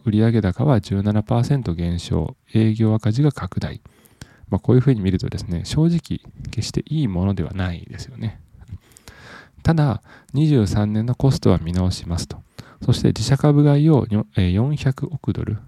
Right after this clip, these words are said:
拡大しますという、こういう発表もした結果、特に後半の二つの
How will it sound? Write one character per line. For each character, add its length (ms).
拡 240
大 160
し 140
ま 120
す 60
と 100
い 60
う、 60
こ 160
う 60
い 20
う 40
発 320
表 100
も 120
し 80
た 100
結 300
果、 260
特 180
に 80
後 240
半 220
の 80
二 200
つ 80
の 140